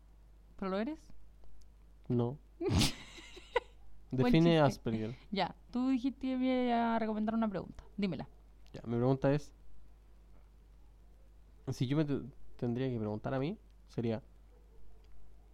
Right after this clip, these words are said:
Speaker 2: ¿por qué no te interesa la gente?
Speaker 1: ¿Por qué no te interesa la gente, Bastián?
Speaker 2: ¿Por qué no?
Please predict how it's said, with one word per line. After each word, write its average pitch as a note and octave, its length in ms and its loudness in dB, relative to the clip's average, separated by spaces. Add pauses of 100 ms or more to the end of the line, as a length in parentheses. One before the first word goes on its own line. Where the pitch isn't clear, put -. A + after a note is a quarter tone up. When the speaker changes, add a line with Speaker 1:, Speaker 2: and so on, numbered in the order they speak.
(260)
Speaker 2:
¿por A#2 160 -4
qué D#3+ 340 0 (2750)
no C3+ 260 6
te C#3+ 80 0
interesa C#3+ 640 -2 (2500)
la C3 80 -4
gente? - 220 -12 (1800)
Speaker 1:
¿Por A3 160 -2
qué - 100 -6
no F#4 100 8
te E4 60 4
interesa A#3 360 2
la G#3+ 80 2
gente, A3+ 300 -2
Bastián? A3+ 420 -4 (1400)
Speaker 2:
¿Por - 100 -4
qué A2+ 120 -4
no? A2 80 -4